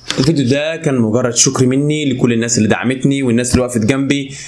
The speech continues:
طبعًا انا هنا مش هكلمك واقول لك شوف الفيديو ده وشوف الفيديو ده وشوف الفيديو ده. لو انت حابب تبدا على يوتيوب لازم تاخد خطوه وتدوس على طول، مش محتاج ان حد يديك الزقه دي وانا هديها لك يا سيدي. يعني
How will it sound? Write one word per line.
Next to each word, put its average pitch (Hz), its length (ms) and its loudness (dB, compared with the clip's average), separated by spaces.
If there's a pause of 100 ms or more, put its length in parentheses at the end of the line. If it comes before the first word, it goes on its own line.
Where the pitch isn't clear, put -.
(180)
طبعًا 151 420 0
انا 143 100 0
هنا 151 240 -2
مش 143 200 0
هكلمك 127 500 0
واقول 131 220 2
لك 131 120 -2
شوف 131 240 2
الفيديو 120 300 2
ده 127 200 0
وشوف 131 260 0
الفيديو 120 280 0
ده 127 60 0
وشوف 123 220 0
الفيديو 110 260 2
ده. - 180 -4 (880)
لو 143 140 2
انت 214 120 -2
حابب 175 220 -2
تبدا 156 220 2
على 127 200 -2
يوتيوب 156 400 2
لازم 139 240 0
تاخد 147 220 -2
خطوه 156 460 -2
وتدوس 123 420 2
على 95 140 0
طول، 123 260 2
مش 131 160 2
محتاج 151 300 0
ان 131 100 -2
حد 120 340 -2
يديك 107 380 0
الزقه 123 340 2
دي 143 200 2
وانا 151 360 -2
هديها 123 220 2
لك 127 160 -4
يا 117 40 2
سيدي. 113 300 2
يعني 127 600 -2